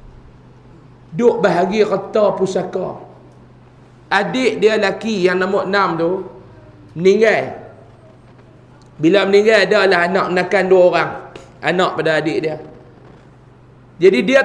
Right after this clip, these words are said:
tak berapa nak ngam dengan bekas adik ipar dia ni. Ada lah krisis. Bahagian adik dia tu dia tak bagi dekat anak-anak menakan dia. Dia ambil kat dia."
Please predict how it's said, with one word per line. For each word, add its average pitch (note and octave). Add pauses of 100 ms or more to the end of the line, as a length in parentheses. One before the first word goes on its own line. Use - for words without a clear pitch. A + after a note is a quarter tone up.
tak F#3+
berapa A#3
nak A#3
ngam A3+ (120)
dengan E3
bekas F#3
adik E3
ipar E3+
dia G3+
ni. A3+
Ada G#3
lah G#3+ (120)
krisis. F#3+ (640)
Bahagian C4
adik B3
dia C4+
tu F#3
dia C#4
tak -
bagi C4
dekat A3+
anak-anak A3+
menakan A3+
dia. A3+ (260)
Dia G#3+
ambil G#3
kat D3
dia." C#3+